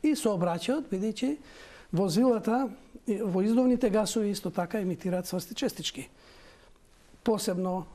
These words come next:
е, поситните и помалите, кои се многу поопасни по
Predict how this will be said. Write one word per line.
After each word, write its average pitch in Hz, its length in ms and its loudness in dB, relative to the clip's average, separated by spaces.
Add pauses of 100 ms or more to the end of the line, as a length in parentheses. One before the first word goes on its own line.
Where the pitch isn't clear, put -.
(340)
е, 190 40 -2 (920)
поситните 196 560 -2
и - 40 -2
помалите, 196 460 -2
кои 175 120 -4
се - 140 -6
многу 165 220 -2
поопасни 151 1000 -6 (260)
по - 200 -12